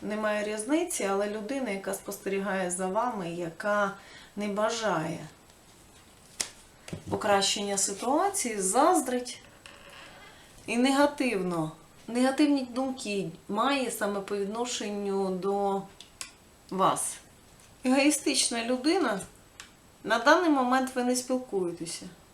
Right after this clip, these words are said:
тому що є якась ситуація, відносно якої вона може негативно проявитися, вона не бажає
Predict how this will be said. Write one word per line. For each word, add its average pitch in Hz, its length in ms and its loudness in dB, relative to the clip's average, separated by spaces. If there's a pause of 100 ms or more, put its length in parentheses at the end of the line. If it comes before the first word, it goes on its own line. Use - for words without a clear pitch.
(960)
тому 247 340 2
що 240 640 2 (300)
є 220 340 2
якась 202 560 2
ситуація, 220 880 0 (680)
відносно 247 440 0
якої 269 480 2
вона 208 640 -2 (1080)
може 240 320 2
негативно 220 500 -4
проявитися, 196 720 -4
вона 190 240 0
не 202 100 -4
бажає 185 760 -2